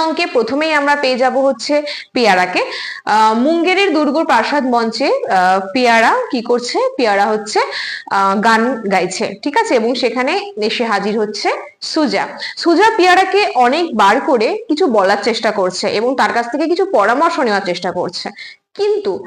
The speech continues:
আমাদের পিয়ারা কিন্তু গানেই মত্ত। সে সুজার কোনো কথাতেই কিন্তু সেভাবে আর আমল দেয় না। তারপর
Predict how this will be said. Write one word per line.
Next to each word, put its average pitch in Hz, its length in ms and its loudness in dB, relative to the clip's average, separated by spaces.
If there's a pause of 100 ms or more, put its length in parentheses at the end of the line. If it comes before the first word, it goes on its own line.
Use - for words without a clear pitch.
(280)
আমাদের 262 320 2
পিয়ারা 233 260 4
কিন্তু 285 280 2 (140)
গানেই 196 260 2
মত্ত। 160 340 -6 (260)
সে - 300 0 (580)
সুজার 392 340 4 (100)
কোনো 381 140 4 (120)
কথাতেই 370 440 2
কিন্তু 294 380 0 (400)
সেভাবে 247 540 0
আর 285 160 4
আমল 165 220 -2 (100)
দেয় 160 200 -2
না। 165 60 -4 (600)
তারপর 320 460 4